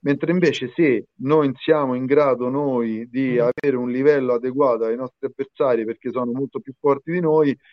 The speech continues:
Speaker 1: è ovvio che lì che lo studio dell'avversario, eh, assume un'importanza più elevata. E quindi magari in base a, appunto, all'avversario, al tipo di partita che dobbiamo fare, eccetera, uno prepara,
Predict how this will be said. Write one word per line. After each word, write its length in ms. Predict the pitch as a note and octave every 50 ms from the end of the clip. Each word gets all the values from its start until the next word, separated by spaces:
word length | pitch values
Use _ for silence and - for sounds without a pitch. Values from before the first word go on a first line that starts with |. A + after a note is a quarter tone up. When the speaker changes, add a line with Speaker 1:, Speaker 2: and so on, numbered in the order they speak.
| _ _ _
Speaker 1:
è 100 | - A#2
ovvio 320 | C3+ D3 D3 B2+ A#2+ B2
che 100 | A#2+ B2+
lì 160 | C3+ C#3+ C#3+ C3
che 80 | B2
lo 140 | A#2+ B2 B2
studio 500 | - - _ _ D#3+ D#3 D3+ C3+ A#2+ A#2+
dell'avversario, 960 | A#2+ A#2+ B2+ B2+ A#2+ B2+ D3 C#3+ D3 _ C#3+ C#3+ C#3+ C#3 C#3 B2 A#2+ A#2 A2+ _ _ _ _ _ _
eh, 680 | A#2+ A#2 A#2 A#2+ A#2+ A#2+ A#2 A#2 A#2 A#2 A#2 A2+ A2+
assume 500 | A2 A2 A2+ A2+ - - - C#3+ C#3+ C3
un'importanza 1000 | B2+ B2 B2 A2+ _ A#2+ A2+ _ - B2 A#2+ A#2+ A2+ _ _ A#2+ A#2 A#2 A#2 A2+ A2 _
più 140 | - A#2 A2
elevata. 520 | G#2+ G#2+ A2+ C3+ D3+ C#3 A#2+ - A2 G2+ _ _ _ _ _ _ _
E 140 | _ - C3+ - _
quindi 280 | - C#3+ C#3 C3 A#2+
magari 540 | A#2 A#2+ B2 B2+ C#3+ C3+ B2+ A#2+ A2 A#2 A#2+ -
in 120 | A#2+ A#2 B2
base 360 | B2+ C3+ C#3+ C3+ C3 C3 B2
a, 1080 | B2 A#2+ A#2+ A#2+ A#2 A#2 A#2 A2+ A2+ A2+ A2+ A2+ A2+ A2+ A2+ A2+ A2+ A2+ A2 A2 A2 A2+
appunto, 560 | A2+ _ A2+ - _ - D3 C3 A2+ _ -
all'avversario, 760 | G#2 A2 A2+ A#2 A#2 B2 B2 _ - D3+ C#3+ C3+ B2+ A#2+ A#2
al 120 | A2+ A2+ _
tipo 200 | _ C3 A#2+ B2+
di 120 | B2 B2
partita 460 | A#2 B2 A#2+ _ _ D3 C#3+ C3 B2+
che 120 | B2 A#2+ A#2+
dobbiamo 380 | A#2 B2 A#2+ A#2+ B2 B2 B2+
fare, 280 | A#2+ B2+ C3+ B2+ B2 C#3+
eccetera, 420 | D3+ - - D3 C#3+ C#3 B2+ A#2+
uno 240 | B2 C3 C3 B2 A2+
prepara, 600 | G2 - A#2+ A2 C3+ C3+ C#3 C#3 C3+ C3+ C3 B2+